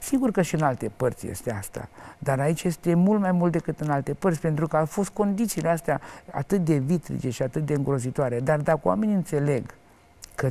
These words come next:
nu trebuie să-ți fie frică, pentru că tu ai o misiune și trăiești viața pentru a, a, a-ți împlini această misiune. Deci frica n-are ce să caute aici.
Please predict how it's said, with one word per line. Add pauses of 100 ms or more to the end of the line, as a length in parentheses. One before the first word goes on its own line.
(140)
nu
trebuie
să-ți
fie
frică, (300)
pentru
că
tu (340)
ai
o
misiune
și
trăiești
viața (240)
pentru
a, (180)
a, (260)
a-ți
împlini
această
misiune. (280)
Deci
frica
n-are
ce
să
caute
aici.